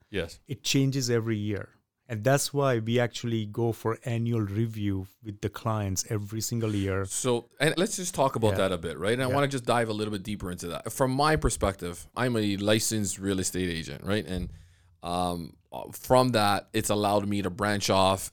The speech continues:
Speaker 1: and build a real estate portfolio. I have different companies, as you may know,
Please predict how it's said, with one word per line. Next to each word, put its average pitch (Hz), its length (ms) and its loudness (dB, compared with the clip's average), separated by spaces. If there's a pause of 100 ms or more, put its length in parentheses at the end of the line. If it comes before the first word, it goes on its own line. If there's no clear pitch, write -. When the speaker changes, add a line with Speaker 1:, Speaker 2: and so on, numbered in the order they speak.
Speaker 1:
and 95 280 -2
build 101 440 2
a 95 180 0
real 98 200 0
estate 90 240 -2
portfolio. 123 840 4
I 117 120 2
have 127 140 4
different 101 260 0
companies, 92 340 -2
as 90 140 -2
you 90 80 -6
may 87 120 -6
know, 110 300 0